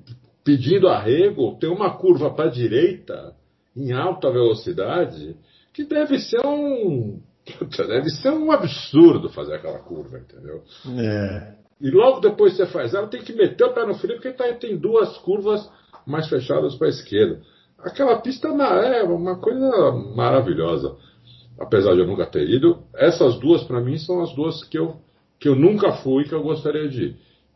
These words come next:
Speaker 1: Das que eu fui, das que eu andei, das que eu não andei, mas fui olhar, fui perto, né?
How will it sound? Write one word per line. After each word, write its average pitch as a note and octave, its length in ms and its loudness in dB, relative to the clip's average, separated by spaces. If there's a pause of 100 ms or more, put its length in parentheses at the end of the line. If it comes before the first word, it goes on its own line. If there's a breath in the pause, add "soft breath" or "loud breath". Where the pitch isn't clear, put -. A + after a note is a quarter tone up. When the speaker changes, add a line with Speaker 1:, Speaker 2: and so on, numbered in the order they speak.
(180)
Speaker 1:
Das A#3+ 220 4
que G3 100 4
eu A3 80 6
fui, F#3+ 380 4
das E3 200 0
que - 120 -4
eu C#3 120 4
andei, B2+ 560 4
das G#2 240 0
que - 60 -8
eu A#2 80 2
não A2+ 160 -2
andei, G2 320 2
mas F#2 280 -8
fui A2 280 2
olhar, G2+ 640 -2
fui D#2+ 120 -12
perto, A2 680 -2
né? C3 220 -6